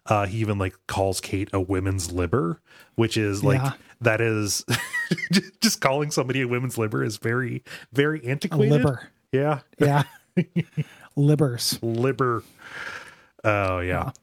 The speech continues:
Speaker 2: Yeah.
Speaker 1: Uh, but he is with us now. Our first order of
Speaker 2: Mm-hmm.
Speaker 1: business is to shake this tail, uh, who has, uh, been coming. I'm not talking about dancing. There's, like, a dude who's following us, uh, and
Speaker 2: Mm-hmm.
Speaker 1: we need to lure him into the restroom, uh, to interrogate him.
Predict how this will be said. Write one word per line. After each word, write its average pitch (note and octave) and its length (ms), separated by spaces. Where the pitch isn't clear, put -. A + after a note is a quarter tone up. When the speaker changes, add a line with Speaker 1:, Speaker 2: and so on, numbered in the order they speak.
Speaker 2:
Yeah. A2 60
Speaker 1:
Uh, G2 160
but G2+ 160
he A#2 100
is G2 120
with F#2+ 140
us F2+ 160
now. G#2 260
Our G2+ 120
first G#2 320
order G2 180
of F#2+ 80
Speaker 2:
Mm-hmm. A#2 60
Speaker 1:
business A2 300
is G2+ 100
to - 80
shake - 320
this G#2+ 180
tail, E3+ 420
uh, D#3 420
who E3+ 220
has, E3 160
uh, E3+ 80
been D#3 120
coming. F3 300
I'm A#2+ 160
not G#2+ 120
talking G#2+ 220
about G2+ 180
dancing. A#2+ 380
There's, G#2+ 160
like, F#2+ 120
a G#2 40
dude F#2+ 240
who's F#2+ 140
following F#2+ 420
us, F#2 240
uh, F#2 420
and F#2 360
Speaker 2:
Mm-hmm. C#3+ 80
Speaker 1:
we G#2 80
need G2 180
to G2 160
lure G2+ 260
him F#2+ 80
into G2 140
the F#2 100
restroom, A#2 560
uh, G2 260
to G#2 160
interrogate G2 560
him. E3 320